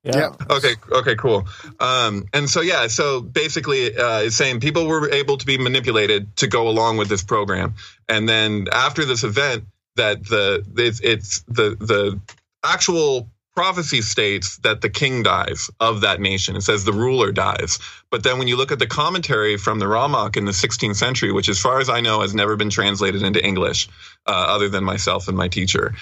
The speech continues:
Speaker 2: Wow.
Speaker 3: Um, uh, at least not for the public. Even though this is text, I need to qualify, this is text that's referenced by every secret, not so secret society. So whether you're talking about the Golden Dawn, the O T O, Freemasonry, whatever,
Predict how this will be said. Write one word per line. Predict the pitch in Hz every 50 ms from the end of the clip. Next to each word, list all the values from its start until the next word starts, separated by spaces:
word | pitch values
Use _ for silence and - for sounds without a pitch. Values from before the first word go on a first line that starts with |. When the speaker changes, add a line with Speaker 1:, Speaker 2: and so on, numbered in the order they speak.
| -
Speaker 2:
Wow. | 123 123 117 -
Speaker 3:
Um, | 147 98 90 185 208 - 78 82 78 - _ _ -
uh, | 117 113 104 101 -
at | 127 139
least | 143 175 160 117 -
not | 143 135 120
for | - 139 123 117
the | 110 104
public. | 92 - 110 101 98 101 - - - _ _ -
Even | 151 160 165
though | 160 151
this | 143 156 185 180 -
is | 196 -
text, | - 180 185 208 - - - _ _ -
I | 127 139
need | 139 143 135 110
to | -
qualify, | - - 131 147 139 117 104 101
this | 104 127 143
is | 156 147
text | - 165 160 156
that's | 143 117 117
referenced | 113 113 123 127 - 170 180 175 - -
by | 123 107
every | - - 120 123 131 131 127
secret, | 117 - 127 110 123 110 104
not | 117 110 107
so | 107 117 101
secret | 98 - 104 - 104 95
society. | 92 92 - 98 98 98 90 - - - - - - - - - -
So | - 127 113
whether | 120 117 120
you're | 120 113
talking | 135 123 123 127
about | 127 120 107
the | 110
Golden | 104 120 123 135 139 147 139
Dawn, | 127 127 123 123 123 123
the | 120 117 107
O | 113 120 113
T | 110 - 127 113
O, | 113 110 110
Freemasonry, | 110 - - 117 110 110 110 110 123 113 107 110
whatever, | 104 98 92 107 107 104 101 101 117